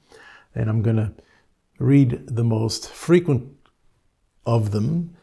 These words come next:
to you and then show you where you can find the answers to them. Uh, the first one involves issues regarding record increases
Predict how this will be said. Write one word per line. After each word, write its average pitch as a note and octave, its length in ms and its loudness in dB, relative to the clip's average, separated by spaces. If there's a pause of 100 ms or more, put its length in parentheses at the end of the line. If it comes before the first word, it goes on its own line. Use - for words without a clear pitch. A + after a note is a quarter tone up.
(120)
to D3+ 220 0
you G2 300 2
and G#2+ 240 -4
then G#2+ 200 -4
show C#3+ 320 2
you A2 200 4
where G#2 320 0
you G2+ 160 0
can G#2+ 160 -4
find A2 360 -2
the G#2 180 -2
answers B2 420 -4
to D3+ 240 4
them. G2+ 280 -2 (760)
Uh, G#2+ 580 -4
the - 100 -6
first - 400 4
one B2 440 0
involves A2 920 -4 (140)
issues A#2+ 440 0
regarding G#2 540 0
record A2 320 0
increases A#2 1040 -4